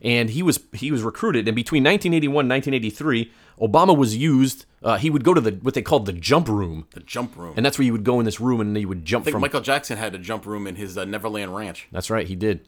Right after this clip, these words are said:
Speaker 1: Macaulay Culkin was there.
Speaker 2: Hmm.
Speaker 1: So Obama apparently teleported with Mister Basaggio to
Speaker 2: Okay.
Speaker 1: Mars.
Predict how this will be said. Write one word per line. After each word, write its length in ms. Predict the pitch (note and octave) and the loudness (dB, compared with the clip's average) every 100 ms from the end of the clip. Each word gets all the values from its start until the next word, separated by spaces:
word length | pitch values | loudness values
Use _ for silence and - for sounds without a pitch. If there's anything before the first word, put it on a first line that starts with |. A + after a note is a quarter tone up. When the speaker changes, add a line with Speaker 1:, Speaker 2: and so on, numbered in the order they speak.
| - | -10
Speaker 1:
Macaulay 380 | F2+ - A2 F#2+ | -8 0 0 2
Culkin 320 | B2+ C#3 F#2+ | 0 0 0
was 120 | E2 | -2
there. 180 | D#2+ C#2 - | -4 -6 -8
Speaker 2:
Hmm. 420 | F2+ F#2 F2 E2 D2+ - - - - | -12 -12 -12 -14 -20 -20 -20 -20 -10
Speaker 1:
So 240 | - B2+ | -2 0
Obama 440 | G#2 E3+ G#3 D3 - _ _ _ | 6 8 10 8 4 _ _ _
apparently 520 | A#2 - F3+ C#3 A#2+ - - | -2 2 6 6 4 -2 0
teleported 520 | - G3 - B2+ A2+ | 6 6 6 4 6
with 180 | C#3 E3+ | 4 4
Mister 240 | C3 - | 0 0
Basaggio 720 | G2 - G#2+ G2+ G2+ G2+ G#2+ G#2 | -4 0 0 0 2 2 2 2
to 80 | |
Speaker 2:
Okay. 100 | G#2+ G#2+ | 2 8
Speaker 1:
Mars. 640 | G3 D3 E2+ D#2+ - | 10 10 8 2 -8